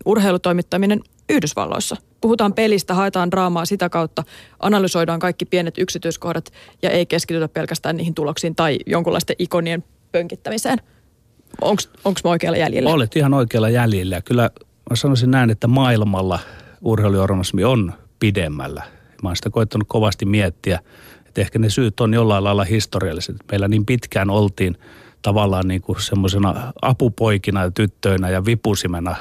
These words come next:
Speaker 2: ikään kuin urheilun asialla kaikki toimittajat. Ja silloin se hävitti sen kriittisen etäisyyden, mutta että kyllä suomalaisella urheilujournalismilla on vielä paljon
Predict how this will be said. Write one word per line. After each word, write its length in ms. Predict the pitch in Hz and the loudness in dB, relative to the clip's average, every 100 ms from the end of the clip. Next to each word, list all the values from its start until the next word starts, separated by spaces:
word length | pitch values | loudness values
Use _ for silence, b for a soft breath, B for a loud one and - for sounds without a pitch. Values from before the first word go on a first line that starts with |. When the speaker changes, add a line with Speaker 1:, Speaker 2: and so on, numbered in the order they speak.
| - - | -10 -10
Speaker 2:
ikään 300 | 101 95 92 | -4 -4 -2
kuin 180 | 95 95 | -2 0
urheilun 580 | 131 127 101 101 95 92 | 2 2 0 -2 -4 -2
asialla 580 | 120 113 - 87 67 65 - | -2 0 0 -2 -4 -8 -8
kaikki 240 | - 92 90 | -6 -4 -2
toimittajat. 500 | 101 92 85 82 80 | 0 0 -2 -6 -4
Ja 60 | |
silloin 200 | - 113 | 0 2
se 100 | 107 | 2
hävitti 320 | 110 117 101 | 4 2 2
sen 140 | 104 98 | 0 0
kriittisen 500 | 117 107 95 95 90 | 0 0 0 -2 0
etäisyyden, 560 | 92 90 82 - 76 | -2 0 -2 -2 -4
mutta 300 | 71 64 - | -4 -4 -4
että 220 | 78 - 80 B B B B | -4 -4 -6 B B B B
kyllä 160 | 110 98 | 0 2
suomalaisella 560 | 135 127 107 95 107 | 2 2 2 2 2
urheilujournalismilla 720 | 101 110 101 95 92 - 98 | 2 2 2 2 0 0 0
on 60 | 98 | 2
vielä 160 | 107 | 2
paljon 420 | 104 139 131 95 | 0 0 2 0